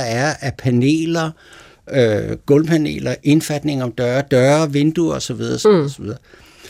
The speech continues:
Speaker 1: Så det er det første, øh, niveau, der skal være på plads.
Speaker 2: Ja.
Speaker 1: Og, øh, og, og det næste, kan man sige, det er, øh, hvornår er det indrettet?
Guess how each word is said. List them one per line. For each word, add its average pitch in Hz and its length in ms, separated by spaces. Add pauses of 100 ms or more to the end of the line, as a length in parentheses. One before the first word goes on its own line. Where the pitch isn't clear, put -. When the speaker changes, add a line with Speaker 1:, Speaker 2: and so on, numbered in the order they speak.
(160)
Speaker 1:
Så - 160
det 190 140
er 214 60
det 202 100
første, 170 420 (640)
øh, 123 360 (240)
niveau, 131 320
der 160 120
skal 139 220
være 117 180
på - 180
plads. - 560 (120)
Speaker 2:
Ja. 165 80 (720)
Speaker 1:
Og, 127 100 (420)
øh, 123 400
og, 123 220
og 117 260
det 127 100
næste, 202 320
kan 196 160
man 151 120
sige, 139 300
det 180 220
er, 151 240 (760)
øh, 123 520 (280)
hvornår 147 420
er 190 40
det 180 100
indrettet? 147 580